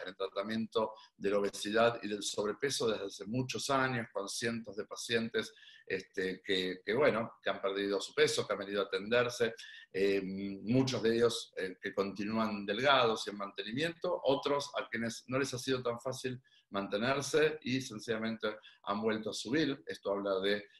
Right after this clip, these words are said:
que estamos hablando de una problemática bastante profunda, que tiene maneras de ser atendida y que, por supuesto, tiene sus desafíos. Pero la idea no es que hablemos aquí de Plus Vida y del tratamiento. Si quieres saber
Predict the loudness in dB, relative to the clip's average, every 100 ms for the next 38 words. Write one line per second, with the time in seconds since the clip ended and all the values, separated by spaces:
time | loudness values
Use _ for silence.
0 | _ -10 -6 -4 0 0 2 0 2 2
1 | 2 2 2 0 -6 -4 -6 -2 0 2
2 | 2 0 0 -4 -6 -2 -2 -2 -8 -12
3 | -8 -8 -6 -8 -4 -4 -2 -2 -2 -4
4 | -2 -2 -2 0 2 4 4 2 -2 -8
5 | -4 0 0 0 -2 2 4 2 -2 -12
6 | 2 2 4 2 4 2 0 -2 -2 -2
7 | 0 -2 0 -2 -2 -4 -2 0 0 -2
8 | -12 -20 2 10 10 10 6 -10 _ 4
9 | 6 8 8 6 4 2 2 2 -2 -6
10 | -4 -4 -4 -8 -6 -6 -4 -4 0 2
11 | 0 0 -4 -4 -2 0 0 -2 -4 -4
12 | -4 -4 0 2 4 2